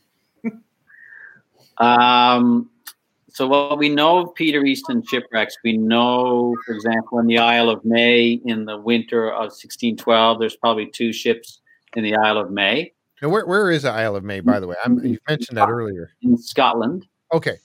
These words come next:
Speaker 3: Okay. Thank you.
Speaker 2: Um, but in Newfoundland, I'm not sure that there is, there is any documented evidence of shipwrecks. There's, um, uh, a place down in the, near Ferryland, uh, where they say that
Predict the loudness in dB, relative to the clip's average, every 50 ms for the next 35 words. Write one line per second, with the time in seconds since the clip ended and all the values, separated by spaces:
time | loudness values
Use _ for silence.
0 | _ -14 -14 -14 -14 -14 -16 -12 -12 -14 -14 -14 -20 -10 -2 0 2 2 4 2
1 | 2 0 0 -2 -2 -4 -4 _ _ 0 2 2 4 4 4 4 4 4 4 2
2 | -2 -2 -2 0 2 2 2 0 0 0 0 0 0 0 0 -2 -2 -4 -2 -2
3 | 0 2 2 4 4 4 2 2 -2 -2 -2 -2 -2 -2 -4 -2 0 2 2 2
4 | 0 -4 _ -10 -2 2 2 2 2 2 2 2 2 2 2 2 2 2 4 4
5 | 2 2 0 -2 0 0 0 -2 -4 -6 -2 0 0 0 0 -2 -2 -4 -4 -8
6 | -10 -16 -18 _ -8 -8 -8 -8 -4 -4 -4 -2 -2 -4 -4 -4 -6 -8 -4 -4
7 | -4 -4 -4 -2 0 2 2 2 2 0 -4 _ _ _ _ _ _ _ _ _
8 | _ -20 -8 -4 0 2 2 2 2 0 -2 -6 -4 0 2 2 4 2 0 -2
9 | -2 0 2 2 4 4 4 4 2 0 -2 -6 -6 -6 -6 -8 -8 -10 -10 -8
10 | -8 -6 -6 -6 -8 -8 -2 -2 -2 -2 -2 -4 0 4 6 6 6 6 6 4
11 | 2 -2 -2 -4 -10 _ _ _ _ _ -10 -6 -2 0 0 0 0 -2 -2 -2
12 | -2 0 0 -2 -2 -4 -4 -4 -2 0 2 2 2 2 2 -2